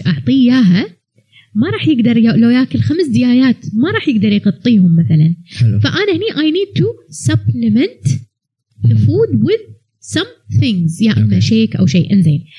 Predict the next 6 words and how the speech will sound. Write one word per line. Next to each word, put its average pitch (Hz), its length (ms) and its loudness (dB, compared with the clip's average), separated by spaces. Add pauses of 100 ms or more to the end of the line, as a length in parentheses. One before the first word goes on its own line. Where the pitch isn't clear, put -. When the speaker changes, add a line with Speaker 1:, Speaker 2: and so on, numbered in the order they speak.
(300)
Speaker 1:
بس 202 140 0
هذه 311 260 -2
الحالات 233 440 0
ترى 190 160 0
جدًا 190 360 -2
قليلة. 202 540 2